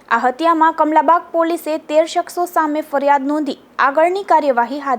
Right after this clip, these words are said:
ધરી છે. પોરબંદરના ખારવાવાડ હોળી ચકલા વિસ્તારમાં રહેતા સાગર ઉર્ફે ડબલુ મૂળજીભાઈ મોતીવરસ નામના બુટલેગર યુવકની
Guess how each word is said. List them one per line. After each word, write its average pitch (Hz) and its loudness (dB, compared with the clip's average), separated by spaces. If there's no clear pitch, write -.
ધરી 233 -2
છે. 254 -6
પોરબંદરના 381 4
ખારવાવાડ 320 0
હોળી 277 2
ચકલા 277 2
વિસ્તારમાં 302 2
રહેતા 311 0
સાગર 294 0
ઉર્ફે 311 0
ડબલુ 269 2
મૂળજીભાઈ 320 4
મોતીવરસ 311 2
નામના 269 4
બુટલેગર 294 2
યુવકની 302 2